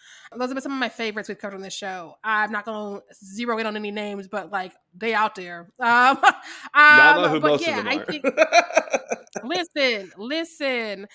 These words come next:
Speaker 1: And so again, I think that, yeah, they're two different art forms, but I also think that sometimes because they each wanna be different, like twins, you know, one of them is like, "I gotta be different. I'm gonna get a nose piercing." Um, that's all it really fucking
Speaker 2: Dye
Speaker 1: is.
Speaker 2: my hair.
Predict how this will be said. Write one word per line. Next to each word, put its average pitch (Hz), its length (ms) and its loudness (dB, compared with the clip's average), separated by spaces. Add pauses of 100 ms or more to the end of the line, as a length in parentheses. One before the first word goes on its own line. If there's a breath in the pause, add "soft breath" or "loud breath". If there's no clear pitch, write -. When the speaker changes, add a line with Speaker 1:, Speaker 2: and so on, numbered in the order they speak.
(320 soft breath)
Speaker 1:
And 302 380 2 (240)
so 339 200 -6
again, 339 280 -8
I 294 100 -4
think 339 240 -10
that, 330 420 -4 (240)
yeah, 302 300 -4
they're 320 80 -6
two 320 120 -10
different 285 220 -8
art 233 220 -2
forms, 320 680 -10 (340)
but 285 100 -4
I 269 120 -4
also 247 240 -6
think 285 160 -12
that 254 120 -10
sometimes 254 680 -8
because 240 240 -14
they 233 80 -10
each 233 160 -16
wanna 233 120 -16
be 175 120 -20 (160)
different, 180 480 -10 (280 soft breath)
like 254 200 -6
twins, 226 520 -10
you 220 140 -12
know, 254 100 -4
one 240 140 -6
of 247 60 -10
them 247 120 -8
is 240 80 -12
like, 240 140 -8
"I 240 40 -16
gotta 262 180 -6
be 202 80 -18 (140)
different. 240 340 -8
I'm 226 80 -8
gonna 226 140 -12
get 190 80 -16
a 220 60 -10
nose 247 280 -4
piercing." 180 480 -20 (300 soft breath)
Um, 277 200 2
that's 294 220 -6
all 302 140 -4
it 277 120 -4
really 254 160 -6
fucking - 260 -10
Speaker 2:
Dye 208 220 6
Speaker 1:
is. 160 60 -4
Speaker 2:
my 131 180 2
hair. 151 500 0